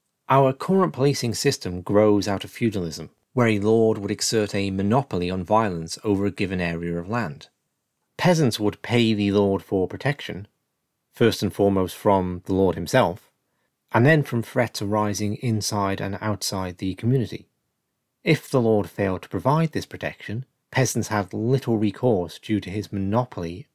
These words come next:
over their land. In modern times, both protection rackets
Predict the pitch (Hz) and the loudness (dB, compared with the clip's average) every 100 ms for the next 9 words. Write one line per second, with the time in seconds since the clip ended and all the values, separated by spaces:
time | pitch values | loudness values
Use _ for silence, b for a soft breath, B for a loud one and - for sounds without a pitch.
0 | - 104 104 92 87 92 131 151 - _ | -4 -2 0 -2 -2 -2 -2 -4 -12 _
1 | _ _ _ _ _ _ 127 123 160 165 | _ _ _ _ _ _ 0 4 4 4
2 | 147 90 85 87 113 - 110 104 - 101 | -2 -2 -6 -8 -10 -4 -2 -2 -4 -8
3 | 92 143 - 107 90 78 - 92 - | -4 -4 -4 -4 -4 -6 -10 -12 -12